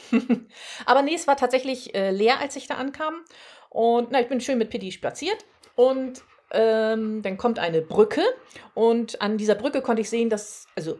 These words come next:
in weiter Ferne irgendwann ein Hund auf uns zukommen würde.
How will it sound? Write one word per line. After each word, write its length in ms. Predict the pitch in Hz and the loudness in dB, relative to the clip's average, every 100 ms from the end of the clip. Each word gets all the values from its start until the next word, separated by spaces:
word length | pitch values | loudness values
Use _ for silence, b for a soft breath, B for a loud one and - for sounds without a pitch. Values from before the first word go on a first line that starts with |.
| _ | _
in 160 | 185 170 | -4 2
weiter 260 | 277 311 | 2 2
Ferne 340 | 294 226 220 220 | 0 2 2 2
irgendwann 300 | 240 220 202 | 2 2 -2
ein 160 | 180 190 | -4 -2
Hund 160 | 196 | -2
auf 100 | 160 | -2
uns 140 | 180 - | -6 -8
zukommen 340 | 202 - 156 | -8 -8 -2
würde. 280 | 160 226 | 2 2